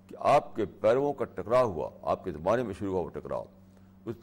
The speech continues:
اس وقت کے دو بڑے امپائر، بڑے امپائر، یعنی رومن امپائر اور ساسانید امپائر، جو عرب کے سرحدوں پر تھے یہ لوگ،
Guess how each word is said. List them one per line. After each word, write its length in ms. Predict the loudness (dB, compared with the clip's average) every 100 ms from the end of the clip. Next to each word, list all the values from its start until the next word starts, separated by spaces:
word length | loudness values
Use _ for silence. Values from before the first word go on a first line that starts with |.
| -6
اس 160 | -4
وقت 200 | -2 -4
کے 60 | -4
دو 180 | -2 -2
بڑے 380 | 2 6 6 6
امپائر، 380 | 2 0 0 -2 -12 -20 -20 -20 -20 -20 -20 -20 -20 -20 0
بڑے 220 | 4 4
امپائر، 340 | 4 -2 -4 -4 -12 -20 -20 -20 -20 -10
یعنی 280 | -4 -2 -2
رومن 360 | 2 4 4 2
امپائر 360 | 2 4 4
اور 120 | 4 0
ساسانید 480 | -4 2 2 2
امپائر، 340 | -2 -4 -8 -8 -14 -20 -20 -20 -20 -20 -20 -20 -20 -20 -20 -20 -20 -8
جو 220 | -2 2
عرب 240 | 0 0 -2
کے 160 | -2 -4 -14 -20 -20 -20 -20 -20 -6
سرحدوں 280 | 0 2 0
پر 120 | -2
تھے 220 | -6 -4 -4
یہ 40 |
لوگ، 140 | -6